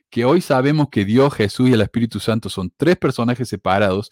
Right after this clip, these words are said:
que Dios y Jesús tienen un cuerpo, gracias a José Smith. Sin José Smith, nadie sabría eso. Pero al principio, en la primera, eh, visión que tuvo José Smith,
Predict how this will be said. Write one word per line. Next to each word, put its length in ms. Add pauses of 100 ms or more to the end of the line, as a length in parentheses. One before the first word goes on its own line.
(260)
que 140
Dios 200
y 60
Jesús 400
tienen 260
un 100
cuerpo, 540 (260)
gracias 520
a 80
José 360
Smith. 280 (220)
Sin 200
José 300
Smith, 360
nadie 380
sabría 420
eso. 280 (840)
Pero 180
al 80
principio, 800 (680)
en 80
la 80
primera, 840 (160)
eh, 360
visión 400
que 100
tuvo 220
José 320
Smith, 260